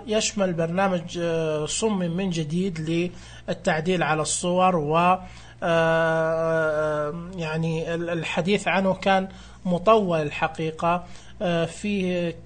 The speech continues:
كثير من الإفكت للتعديل على الصور ومشاركتها و،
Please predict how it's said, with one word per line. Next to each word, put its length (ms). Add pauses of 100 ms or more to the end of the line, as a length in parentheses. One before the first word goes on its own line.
(120)
كثير 480
من 160
الإفكت 760 (420)
للتعديل 540
على 320
الصور 520
ومشاركتها 880
و، 380